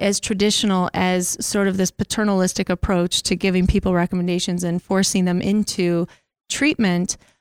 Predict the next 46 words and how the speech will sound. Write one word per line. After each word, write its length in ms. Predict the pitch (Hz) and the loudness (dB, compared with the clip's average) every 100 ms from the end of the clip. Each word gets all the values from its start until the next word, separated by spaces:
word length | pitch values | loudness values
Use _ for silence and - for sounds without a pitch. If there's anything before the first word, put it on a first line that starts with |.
| _ - | _ -4
Um, 300 | 196 190 190 | 0 0 0
if 160 | 196 226 | -2 -2
you 80 | |
don't 200 | 220 208 | -2 0
mind, 360 | 202 220 254 214 | 0 0 2 0
I 100 | - | 0
would 180 | 196 196 | 0 0
like 220 | 196 202 | 0 0
my 260 | 220 185 180 _ | 0 0 -2 _
colleague 440 | - 190 190 190 190 | -2 0 2 0 -2
Elaine, 580 | 196 190 196 214 208 | 0 0 2 2 0
uh, 340 | - - 175 190 | 0 -2 0 0
who's 220 | 196 190 | 0 0
an 80 | 185 | 0
expert 340 | 233 - 226 | 0 0 0
in 100 | 202 | 2
this, 160 | 190 190 | 2 0
to 120 | 196 | -4
speak 280 | - 208 202 | -4 -2 0
a 60 | 180 | 0
little 200 | 185 185 | 0 0
bit 120 | 196 | -2
about 380 | 175 185 185 - | 0 2 0 0
what 240 | 202 208 | -2 0
that 180 | 185 180 | 0 0
means 540 | 214 247 208 196 - - _ - | 2 2 2 0 -4 -10 _ -4
and 180 | 208 208 | -2 2
why 200 | 214 254 | 2 2
it's 180 | 254 | 0
important 640 | 226 - - 202 - 202 202 | 0 0 0 0 2 0 0
that 160 | 196 | 0
an, 120 | 196 - | 0 -4
an, 280 | 220 190 185 - - | -2 0 -2 -6 -6
an 120 | 202 185 | -2 0
addiction 580 | 175 - 226 - 233 | -2 0 0 0 -2
stabilization 680 | 208 202 185 185 202 208 226 | 0 0 0 2 2 2 2
unit 260 | 202 190 180 | 2 2 0
or 120 | 185 | -2
emergency 560 | 180 196 220 220 - 190 | 0 0 2 0 0 0
room 260 | 185 180 | 2 0
that's 280 | 175 175 - | 0 -2 -2
involved 640 | 202 180 180 185 226 226 | -2 0 0 0 0 0
with 120 | 214 | -2
substance 440 | - 180 - 185 - | 0 -2 0 -2 0
use 160 | 185 | 0
care 380 | - 190 175 170 | 0 0 2 0